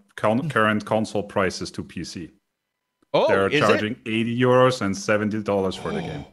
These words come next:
Speaker 2: Wow.
Speaker 3: Whoa, that's insane. Is it gonna be on s-, uh, s-, uh, Steam?
Speaker 1: Epic.
Speaker 2: It's Epic.
Speaker 3: Epic.
Speaker 2: Epic
Speaker 1: And,
Speaker 2: price tag.
Speaker 1: and in the same vein,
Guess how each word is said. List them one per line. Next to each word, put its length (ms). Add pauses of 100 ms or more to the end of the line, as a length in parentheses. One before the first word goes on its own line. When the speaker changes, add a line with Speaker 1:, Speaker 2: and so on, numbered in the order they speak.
(540)
Speaker 2:
Wow. 680
Speaker 3:
Whoa, 460
that's 320
insane. 580
Is 100
it 60
gonna 100
be 80
on 100
s-, 260
uh, 520
s-, 220
uh, 180
Steam? 520
Speaker 1:
Epic. 400 (120)
Speaker 2:
It's 200 (240)
Epic. 320
Speaker 3:
Epic. 380 (1160)
Speaker 2:
Epic 220
Speaker 1:
And, 140
Speaker 2:
price 260
tag. 240
Speaker 1:
and 100
in 60
the 100
same 360
vein, 420